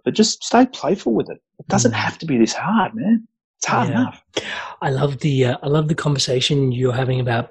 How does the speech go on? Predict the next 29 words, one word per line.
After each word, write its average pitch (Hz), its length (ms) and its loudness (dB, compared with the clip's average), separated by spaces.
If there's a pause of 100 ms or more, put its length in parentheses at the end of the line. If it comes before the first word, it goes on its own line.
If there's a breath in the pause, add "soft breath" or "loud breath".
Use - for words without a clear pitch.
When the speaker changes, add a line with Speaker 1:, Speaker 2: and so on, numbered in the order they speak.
(160)
Speaker 2:
become 143 340 0
who 127 120 -2
you 120 240 0
are. 110 180 -4
You 110 100 -2
know, 110 160 0
that, 120 300 2
that - 220 -2
for - 120 -6
me 117 360 2
is 113 100 2
everything. 104 480 2
You 95 80 -2
know, 107 120 2
I 110 180 2
feel 123 180 0
like 117 220 0
we're 110 240 0
Speaker 1:
Yeah. 131 80 2
Speaker 2:
inherently 123 520 0
perfect 117 460 -2
the - 80 -2
way 120 160 2
that 120 80 0
we 117 140 -2
are. 120 120 -2
And 123 100 0
that's 127 200 0
why 120 240 2